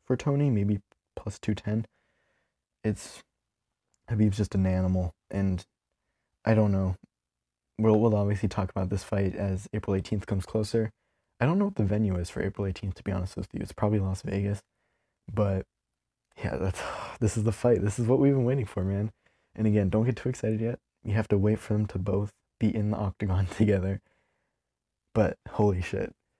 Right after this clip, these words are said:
If Tony cuts Khabib, we will at least see that he's human,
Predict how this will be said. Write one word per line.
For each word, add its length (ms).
If 120
Tony 320
cuts 280
Khabib, 380
we 120
will 160
at 100
least 280
see 280
that 200
he's 180
human, 440